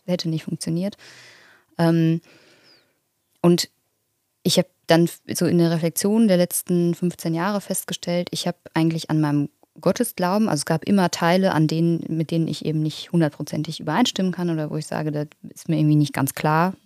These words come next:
daran muss ich einfach glauben. Ähm, aber ich habe nie an meinem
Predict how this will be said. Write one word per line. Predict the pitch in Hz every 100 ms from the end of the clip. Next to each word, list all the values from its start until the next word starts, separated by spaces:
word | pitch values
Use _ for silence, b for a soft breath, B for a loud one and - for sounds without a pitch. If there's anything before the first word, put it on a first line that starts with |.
| - _ _ _ -
daran | 156 151
muss | 151
ich | 151
einfach | 147 143
glauben. | - 165 180 - B B B B B B -
Ähm, | 160 156 151 165 -
aber | 165 151
ich | 165
habe | 151 _ _
nie | 165 175 240 240
an | 175 170
meinem | 165 165